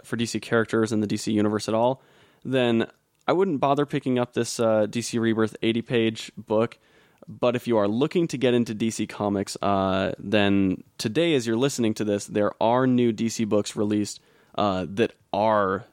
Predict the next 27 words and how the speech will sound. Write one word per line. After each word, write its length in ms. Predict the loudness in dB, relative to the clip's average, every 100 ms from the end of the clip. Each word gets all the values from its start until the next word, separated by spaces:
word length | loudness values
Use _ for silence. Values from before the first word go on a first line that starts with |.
| -20 -20 _ _ -2
intended 560 | 0 0 0 0 0
to 80 | 0
be 140 | -2
jumping 360 | 0 0 0 0
on 200 | 0 -2
points 280 | 0 -2 -2
for 120 | -2
new 180 | 0 0
readers. 420 | -2 -6 -8 -10 -18 -20 -20 -20 -6
Um, 260 | -2 0
and 120 | 0 0
so 80 |
you'll 140 | 0 0
see, 540 | -2 -4 -2 0 0
if 140 | 0 -2
you 60 |
go 220 | -2 0 2
into 180 | 2
any 140 | 2 0
comic 340 | 0 -2 -2
book 140 | -4 -6
store, 380 | -4 -2 -4 -8 _ _
you'll 120 | -2
see 280 | -2 0 0
new 220 | 2 2
issues, 640 | 2 0 0 2 2 0 -6 _ _ _ -6
uh, 440 | 0 2 2 0